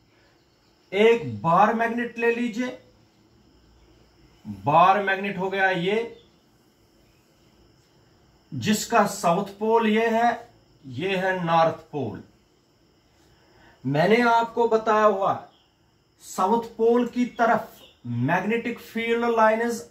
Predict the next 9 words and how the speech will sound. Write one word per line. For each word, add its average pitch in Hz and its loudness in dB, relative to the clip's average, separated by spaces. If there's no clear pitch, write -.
आती 185 0
है 170 -4
और 202 2
साउथ 214 0
से 247 -2
नॉर्थ 220 2
पोल 226 0
चलती 220 -4
है, 120 -4